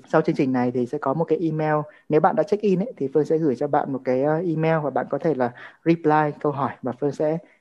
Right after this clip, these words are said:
đọc những email đó và sẽ trả lời bạn trực tiếp. Hoặc là bạn có thể inbox,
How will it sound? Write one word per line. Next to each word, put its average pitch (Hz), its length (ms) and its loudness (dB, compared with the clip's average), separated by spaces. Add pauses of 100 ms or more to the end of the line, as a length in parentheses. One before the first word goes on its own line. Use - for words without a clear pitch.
(120)
đọc 135 200 0
những 147 120 -4
email 139 320 -2
đó 123 260 -2 (260)
và 117 300 -2
sẽ 147 180 -6
trả 143 140 -2
lời 117 160 -2
bạn 120 200 0 (140)
trực - 140 -14
tiếp. 202 140 4 (160)
Hoặc 135 140 -6
là 127 60 -2
bạn - 140 -2
có 143 60 -4
thể 160 100 0
inbox, 165 360 -2